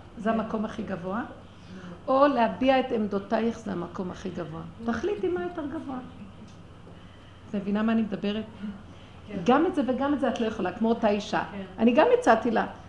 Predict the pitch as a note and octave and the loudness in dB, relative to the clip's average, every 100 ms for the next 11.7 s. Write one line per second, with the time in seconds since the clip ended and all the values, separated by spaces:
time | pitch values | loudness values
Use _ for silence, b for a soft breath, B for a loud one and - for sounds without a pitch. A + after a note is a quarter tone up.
0 | - - - E4+ - - B3 F4 D4 C#5+ | -18 -10 4 6 6 4 6 6 10 10
1 | D5+ A#3 F#3+ - - - - - - - | 10 6 4 -4 -14 -16 -18 -18 -20 -20
2 | - - - - - C5 B4+ E4 D#4 - | -20 -20 -20 -6 2 2 4 4 2 4
3 | B3 G#3 - - A3+ - - - G3 A3+ | 4 4 2 2 4 2 -6 -8 4 4
4 | C4+ D5+ E5 D#5 - D5 - - - - | 4 2 2 2 0 -4 -4 -14 -20 -20
5 | - F3+ F3 D4+ - - B4+ - A#3+ - | -12 -8 -4 -4 -4 -6 -6 -2 0 0
6 | G3 G3 E3+ E3 E3 E3 - B B B | -2 -4 -4 -4 -6 -8 -10 B B B
7 | A3+ A3+ G3 G#3 C4+ D4 - - - A#3+ | 4 6 6 2 0 -2 -4 -16 -8 -2
8 | D4 D4 F4 F4 - - A#3+ F#3 F#3+ - | 0 0 0 0 -2 0 0 0 -4 -8
9 | - C#4+ C#4 F#4+ F#4+ E3+ D3+ - C4 C#4+ | -14 -6 -6 -4 -4 -4 -4 -8 -6 -2
10 | C4 D4 D4 - - F#4 F4 - A3+ D#4+ | 2 2 2 0 -4 -6 -8 -4 -4 -4
11 | - - - - A3 B3 C4 | -6 -8 -10 -8 -2 -2 -2